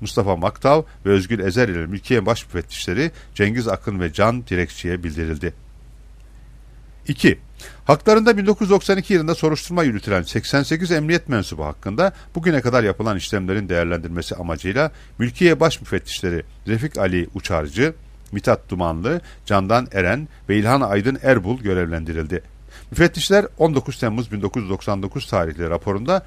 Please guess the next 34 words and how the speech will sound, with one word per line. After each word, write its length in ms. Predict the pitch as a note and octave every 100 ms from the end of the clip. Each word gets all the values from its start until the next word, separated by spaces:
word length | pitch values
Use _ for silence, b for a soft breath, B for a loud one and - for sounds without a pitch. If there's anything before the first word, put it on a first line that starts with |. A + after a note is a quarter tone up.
| b
şu 260 | - F3 A2+
değerlendirmeyi 680 | F#2 E2+ E2 D#2 D2+ D#2
yaptı. 380 | D#2 D#2+ - G2 - - - - - - - - B B B B -
D 100 | C#3+
G 140 | F3+
M 120 | A3 G3+
Cumhuriyet 360 | G3 A3 A3
Başsavcılığı'nın 720 | G#3 F#3+ F#3 D#3+ D#3+ E3+ G#3
geniş 320 | D3 D#3+ F3+ -
bir 60 |
soruşturma 520 | B2+ C3 B2+ - C#3
başlatmadan 640 | G#2+ F#2 A2+ - E2+ A2+ C#3+
takipsiz 560 | G#2+ G2 F#2+ - - -
karar 340 | G2+ F#2 F2
vermesi 340 | F2+ F2+ -
yanlıştır. 560 | C#3 E2 D#2 - F#2 - - B B
Halbuki 340 | - A2+ A#2+ F3+
konu 280 | C3 C#3
kanun 280 | - A#2 C3
çerçevesinde 640 | D#3 G2 - E2+ D#2+ E2+ F2+
ele 120 | G2
alınıp 340 | E2+ E2+ E3 - B B
soruşturmayı 560 | - C3+ - C#3+ D#3+ E3
bu 80 |
doğrultuda 360 | C3+ A2 F#2+ G2
tamamladıktan 600 | G2 G#2+ G#2 G2 - B2+
sonra 380 | A#2 F2+ E2+ C#3 B B
yapılacak 340 | A#2 A#2+ D3 C#3+
işlem 260 | - D3
konusundaki 480 | A#2 G#2+ F2+ F#2+ F2+
kararını 460 | - G2 G2 F#2 C3
tesis 320 | A2 G2+ -
etmesi 340 | G2 E2+ -
gerekirdi. 480 | D#2+ D#2+ - D#2 D2+